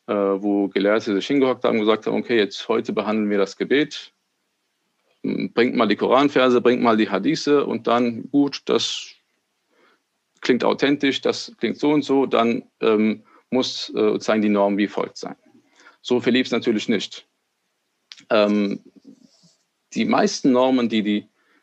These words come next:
ähm, frühen Rechtsschulen sozusagen etabliert, begründet haben,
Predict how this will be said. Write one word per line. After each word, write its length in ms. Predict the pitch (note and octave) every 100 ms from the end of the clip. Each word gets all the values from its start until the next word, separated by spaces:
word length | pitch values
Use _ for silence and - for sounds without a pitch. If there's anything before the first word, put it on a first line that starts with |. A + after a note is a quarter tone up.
| _ A#2+
ähm, 420 | A2 G#2 G#2 G2+
frühen 420 | - C3+ C3+ A#2
Rechtsschulen 760 | G2+ C#3 - - A#2+ A#2+ D3 - _ _ _ _ _ _
sozusagen 420 | - A2 - G#2 A2
etabliert, 460 | G#2+ G2+ A#2+ B2+
begründet 460 | A2 - B2+ D3 D3
haben, 300 | C3 C3